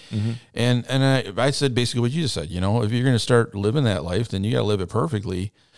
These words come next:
Speaker 2: You can't just pick and choose. It's not, you know, like, a la carte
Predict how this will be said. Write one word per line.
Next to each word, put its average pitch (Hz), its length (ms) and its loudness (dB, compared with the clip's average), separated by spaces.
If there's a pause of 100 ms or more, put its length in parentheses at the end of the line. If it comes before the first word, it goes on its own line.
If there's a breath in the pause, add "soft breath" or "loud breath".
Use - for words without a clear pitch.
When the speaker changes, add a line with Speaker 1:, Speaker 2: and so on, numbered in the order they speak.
(160 soft breath)
Speaker 2:
You 107 80 -6
can't 127 180 2
just 110 160 -2
pick 123 140 2
and 101 100 2
choose. 120 260 2
It's 98 120 -4
not, 101 400 0
you 107 120 0
know, 92 260 2
like, 98 340 -2
a - 120 -2
la 104 80 8
carte 110 400 2